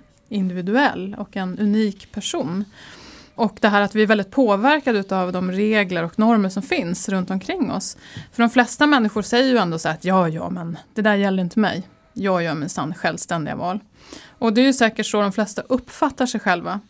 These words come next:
Tanken om den rationella människan är så etablerad i våran kultur, så vi har oerhört svårt att tänka att vi egentligen bara är en del i en grupp.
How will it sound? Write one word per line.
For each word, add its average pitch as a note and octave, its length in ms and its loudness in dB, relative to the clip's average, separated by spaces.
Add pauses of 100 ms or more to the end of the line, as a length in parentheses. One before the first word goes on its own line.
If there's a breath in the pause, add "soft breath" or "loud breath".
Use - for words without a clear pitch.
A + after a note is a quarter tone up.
(480 loud breath)
Tanken G3+ 500 2
om G#3+ 240 2
den G3 120 0
rationella F#3 460 0
människan F#3+ 440 0
är F#3 80 -2
så - 140 -6
etablerad A3 720 0
i G3 40 -6
våran F#3+ 240 -2
kultur, G#3+ 460 -2
så F#3+ 140 -4
vi G3 100 0
har A3+ 320 0
oerhört B3+ 380 4
svårt A#3+ 420 -2
att F#3+ 80 -10
tänka F#3 360 -2
att F#3 140 -6
vi F3+ 100 0
egentligen E3+ 340 0
bara F3 160 -2
är E3+ 40 -2
en F3 120 -4
del E3+ 280 -2
i E3+ 40 0
en F#3 160 0
grupp. A#3+ 420 -2